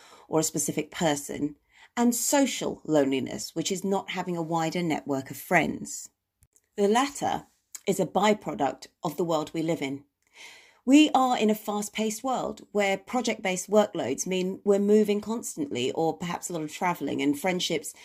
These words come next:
are less rooted. And not only that, but social media and other forms of technology, whilst really helpful during lockdown, they can simulate company, but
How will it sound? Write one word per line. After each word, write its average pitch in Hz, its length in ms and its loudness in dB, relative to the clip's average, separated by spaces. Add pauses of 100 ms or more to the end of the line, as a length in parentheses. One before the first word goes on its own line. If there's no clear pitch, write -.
(340)
are 180 240 6
less 175 400 -4
rooted. 202 560 -2 (600)
And 190 120 -2
not 185 120 -2
only 185 220 -2
that, 185 380 -2 (120)
but - 320 0
social 170 360 0
media 180 320 0
and 156 100 0
other 156 100 -6
forms 156 380 -2
of 143 80 -10
technology, 156 480 0
whilst 151 380 0
really 165 460 4
helpful 165 760 0 (540)
during 151 300 4
lockdown, 143 640 2 (480)
they 208 120 4
can 208 160 2
simulate 196 640 -2
company, 147 560 -6 (480)
but - 260 0